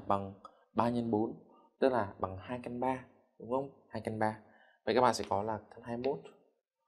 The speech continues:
chia cho sáu. Chưa nhỉ? Vậy đáp án cần chọn là đáp án gì? À.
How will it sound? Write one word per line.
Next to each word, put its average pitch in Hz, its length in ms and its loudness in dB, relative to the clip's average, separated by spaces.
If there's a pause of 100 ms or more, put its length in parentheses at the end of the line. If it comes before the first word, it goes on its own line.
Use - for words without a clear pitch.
(480)
chia - 180 -8
cho 113 240 -2 (240)
sáu. 90 340 -12 (680)
Chưa - 140 -12
nhỉ? 98 100 -2 (380)
Vậy - 100 -4
đáp 117 80 6
án 110 160 2
cần 110 120 -8
chọn - 160 -2
là 85 60 -2
đáp 104 120 0
án 98 120 -4
gì? 107 100 -6 (400)
À. 98 220 -6